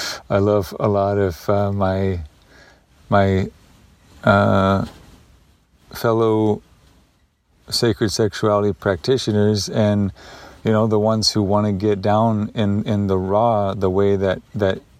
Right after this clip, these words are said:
you read about in the book Tantric Quest. Like, that's my ideal. So if you've read the book Tantric Quest and you know who Devi is, I, w-, I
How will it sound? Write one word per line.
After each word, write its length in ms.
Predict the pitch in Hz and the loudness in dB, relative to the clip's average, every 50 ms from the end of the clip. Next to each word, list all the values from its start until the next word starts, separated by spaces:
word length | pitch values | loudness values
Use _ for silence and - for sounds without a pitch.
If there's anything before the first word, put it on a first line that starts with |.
| _ _ - | _ _ -4
you 140 | 117 107 101 | -2 0 0
read 200 | 101 113 113 110 | 2 0 0 0
about 300 | 104 101 107 101 98 98 | 0 0 0 0 0 0
in 100 | 101 98 | -2 -2
the 80 | 95 90 | -4 -4
book 260 | 95 104 101 90 - | -2 -2 -2 -2 -2
Tantric 440 | - - 107 104 95 - 95 - - | -4 -2 -2 -2 -2 -2 -4 -6 -6
Quest. 540 | - - 123 120 113 101 92 - - - - - - - - - - - - - - - - - - | -4 -2 0 2 2 2 0 -2 -6 -8 -12 -16 -14 -14 -12 -10 -10 -10 -10 -10 -12 -14 -12 -6 -2
Like, 220 | 107 101 92 90 | -2 -2 0 0
that's 300 | 117 120 123 117 - - | 0 0 0 0 -2 -2
my 200 | 113 104 95 95 | 0 0 2 2
ideal. 460 | 90 90 90 95 123 127 113 95 82 | 0 0 0 0 0 2 2 0 0
So 200 | - - 110 98 | 0 0 0 0
if 120 | 95 - 131 | 0 0 0
you've 200 | 135 127 117 123 | -2 0 0 0
read 200 | 127 123 117 113 | 0 0 0 0
the 80 | 113 | -2
book 260 | 101 107 113 101 - | -2 0 -2 -2 -2
Tantric 400 | - - 110 107 95 - 95 - | -2 -2 0 0 0 -2 -6 -8
Quest 420 | - - 120 113 107 95 - - - | -4 -2 0 0 0 0 -2 -2 -4
and 140 | 98 98 98 | -2 0 0
you 60 | 98 | 0
know 200 | 101 101 98 92 | 0 0 0 0
who 120 | 95 95 | -2 -2
Devi 520 | 85 90 101 107 117 113 107 101 95 95 95 | -2 0 0 0 0 0 -2 -2 -2 0 0
is, 400 | 95 90 90 87 85 - - - - - - - - - - - | 0 0 0 -2 -2 -4 -6 -6 -10 -20 -20 -20 -20 -12 -4 -2
I, 80 | 98 | 0
w-, 220 | 104 107 107 - - | 2 2 2 0 0
I 500 | - 101 101 107 107 110 110 110 107 95 | 0 0 2 2 2 2 2 2 0 -2